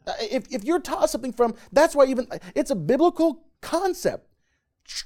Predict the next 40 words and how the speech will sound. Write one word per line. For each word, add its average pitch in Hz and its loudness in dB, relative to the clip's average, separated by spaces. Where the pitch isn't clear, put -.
train 302 4
a 220 6
child 233 4
in 220 4
the 190 2
way 196 4
he 220 -4
ought - 2
to 226 -2
go, 202 4
and 202 2
when 233 2
he 226 0
gets 208 2
older, 254 2
he 233 -2
will 208 2
not 226 0
depart 226 2
from 180 0
it. 123 -4
But 180 2
I 269 4
honestly 330 -2
believe, 247 -2
like, 220 2
if 220 -2
you 233 -2
train 277 2
a, 214 4
a 175 4
child 202 2
in 233 2
the 214 4
way 247 6
he 220 6
ought 254 2
not 233 2
to 175 0
go 135 0